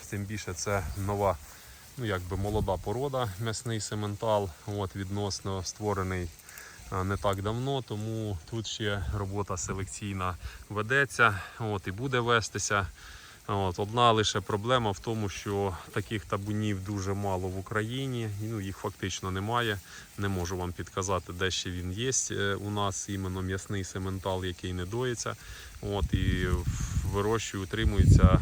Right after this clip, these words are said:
якраз телятами на подсосі. Телят недавно відлучили тут теж, і биків теж забрали звідсіля, тому, е, зараз тут, о, тільки маточне поголів'я.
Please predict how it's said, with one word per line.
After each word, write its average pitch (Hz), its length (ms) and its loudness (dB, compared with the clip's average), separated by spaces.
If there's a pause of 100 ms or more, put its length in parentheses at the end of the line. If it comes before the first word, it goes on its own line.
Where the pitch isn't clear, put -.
якраз 98 380 6 (120)
телятами 95 460 4
на 92 100 0
подсосі. 95 500 2
Телят 104 340 2 (380)
недавно 98 480 2
відлучили 107 640 0
тут 117 200 -6
теж, 113 460 2
і 95 200 -2 (100)
биків 127 320 -2
теж 113 240 2
забрали - 460 12
звідсіля, - 540 8 (100)
тому, - 400 4 (380)
е, 90 280 4
зараз 104 300 2
тут, 101 200 0 (340)
о, 95 360 0
тільки - 460 2 (200)
маточне 101 380 4
поголів'я. - 540 2